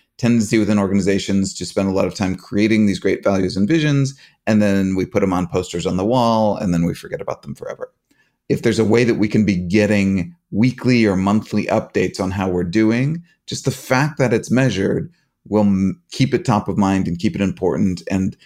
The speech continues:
encourage the boss to emphasize this in, uh, their leadership going forward. So is there a way to measure this stuff would make it,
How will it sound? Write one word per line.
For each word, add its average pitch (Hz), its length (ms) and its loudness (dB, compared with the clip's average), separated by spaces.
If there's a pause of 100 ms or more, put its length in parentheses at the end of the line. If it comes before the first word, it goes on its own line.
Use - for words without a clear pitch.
(260)
encourage 107 960 2
the 95 100 0
boss 87 420 -2
to 92 180 -2
emphasize 85 580 -2
this - 500 -4
in, 87 480 -2 (480)
uh, 85 220 0
their 85 220 0
leadership - 500 -4
going - 200 -12
forward. - 280 -18 (140)
So 101 420 2 (400)
is 123 120 2
there 127 100 4
a - 20 4
way 120 120 4
to 113 60 4
measure 107 320 2
this 92 200 -4
stuff - 440 -8 (400)
would 90 180 -4
make 90 200 -2
it, - 340 -4